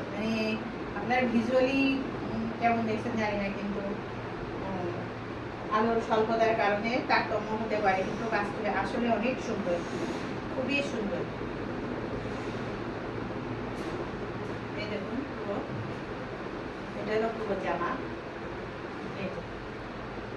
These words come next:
পুরা জামা এটা, পুরাটা দেখুন কাজ করা।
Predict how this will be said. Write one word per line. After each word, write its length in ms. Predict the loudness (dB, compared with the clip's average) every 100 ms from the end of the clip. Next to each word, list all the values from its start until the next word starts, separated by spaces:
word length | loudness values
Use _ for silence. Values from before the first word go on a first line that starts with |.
| -6 -6 -6
পুরা 220 | -2 2 4 4
জামা 240 | 2 2 0 2
এটা, 180 | 4 4 2 -4 -6 -6 -6 -4 2
পুরাটা 320 | 10 10 10 6
দেখুন 200 | 2 0 0
কাজ 120 | -2 -2
করা। 180 | -2